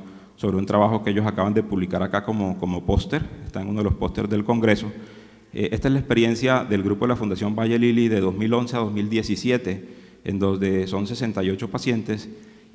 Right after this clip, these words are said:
y, eh, a los cuales se les hizo manejo o bien de urgencias o manejo electivo para, eh, sangrado por varices, por varices gástricas. Quiero rescatar de aquí un par de cosas. Uno,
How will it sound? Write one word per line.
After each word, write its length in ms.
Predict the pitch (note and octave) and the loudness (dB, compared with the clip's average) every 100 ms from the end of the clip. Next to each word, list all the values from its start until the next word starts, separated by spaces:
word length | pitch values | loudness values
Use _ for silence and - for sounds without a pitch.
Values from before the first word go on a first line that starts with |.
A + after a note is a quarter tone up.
| - | 0
y, 600 | D3+ E3 D3+ - - - | 2 2 0 -8 -14 -4
eh, 320 | G#2 G2 F2+ | -2 0 0
a 60 | G#2 | 0
los 140 | B2+ | -2
cuales 340 | - B2 A#2 A#2 | 2 2 2 0
se 240 | - A#2 | -2 -2
les 140 | A#2 | 0
hizo 360 | A#2+ A2 A#2 A2+ | 0 -2 0 0
manejo 540 | G#2 G2 G2 G#2 A#2 G#2 | 2 0 2 0 -2 -2
o 80 | F#2+ | 0
bien 240 | G2 G#2 | 2 4
de 60 | A#2+ | 2
urgencias 440 | C3+ B2+ B2 B2+ | 2 0 -2 -4
o 60 | B2 | -2
manejo 400 | G#2 G#2 A2 A#2 | -2 -2 -4 -2
electivo 720 | A2 A#2 A2+ - B2+ A#2 A#2 - - - - | 0 0 0 2 4 4 0 -6 -16 -18 0
para, 400 | A#2+ A#2+ A#2 A#2+ | 4 6 4 0
eh, 140 | G#2 F#2+ | -2 -2
sangrado 420 | F#2+ F#2 F#2+ F#2+ | -2 0 0 2
por 140 | G2 | 0
varices, 580 | F#2 F#2 F#2+ G2 G2 F#2 F#2+ | 2 2 0 -2 -4 -4 -8
por 140 | G#2 | -6
varices 340 | F2+ F2+ F2+ F#2 | 0 0 0 -2
gástricas. 440 | F2+ - - E2 | -4 -4 -8 -12
Quiero 200 | - B2+ | -4 -2
rescatar 440 | D3 C#3+ A#2 A2+ A#2+ | -2 -4 -2 -2 0
de 60 | |
aquí 280 | A#2 C3 C3+ C3 - - | 0 0 -2 -4 -16 -18
un 200 | - A#2 | -4 -2
par 160 | A2+ A#2 | 2 0
de 100 | A2+ | 0
cosas. 400 | G#2+ F#2 F#2 - - - - | -2 -4 -4 -14 -14 -16 0
Uno, 420 | A#2+ C#3+ F#3 - | 4 6 4 -2